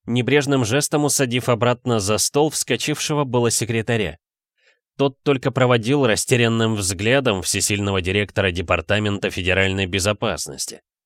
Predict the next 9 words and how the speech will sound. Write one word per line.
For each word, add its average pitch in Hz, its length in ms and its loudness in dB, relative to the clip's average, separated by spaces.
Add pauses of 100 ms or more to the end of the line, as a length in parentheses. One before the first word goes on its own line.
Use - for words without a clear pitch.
(320)
Раз 104 260 0
такой 151 240 -2
человек 143 460 4
бежит, 120 600 -2
то 151 140 0
случилось 135 560 -2
что-то - 400 -2 (100)
очень 131 380 -2
нехорошее. 123 680 -2